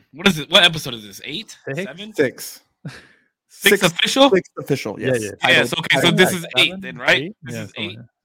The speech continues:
Speaker 2: Eight,
Speaker 1: total,
Speaker 2: yeah,
Speaker 1: right?
Speaker 3: Eight,
Speaker 2: yeah.
Speaker 3: technically, yeah, eight,
Speaker 1: And
Speaker 3: technically.
Speaker 1: what I've noticed about you, D, not that it's a bad thing,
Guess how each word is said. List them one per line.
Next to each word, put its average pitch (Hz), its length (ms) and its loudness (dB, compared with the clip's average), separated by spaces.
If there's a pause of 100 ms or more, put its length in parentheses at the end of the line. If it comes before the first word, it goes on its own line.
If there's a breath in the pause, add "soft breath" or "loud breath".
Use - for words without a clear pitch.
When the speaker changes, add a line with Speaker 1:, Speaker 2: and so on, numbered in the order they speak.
(280)
Speaker 2:
Eight, 185 180 4
Speaker 1:
total, 131 180 -8
Speaker 2:
yeah, 117 100 -6
Speaker 1:
right? 113 120 -2
Speaker 3:
Eight, 170 120 6
Speaker 2:
yeah. 135 60 0
Speaker 3:
technically, 127 480 -2
yeah, 98 120 -4
eight, - 140 -10
Speaker 1:
And - 80 -10
Speaker 3:
technically. 180 180 -8
Speaker 1:
what 208 100 8
I've 208 120 8
noticed 247 420 8
about 185 260 8
you, 139 80 0
D, 123 320 -8 (480)
not 247 140 4
that 339 100 2
it's 254 120 2
a 180 40 8
bad 123 480 4
thing, 113 300 -4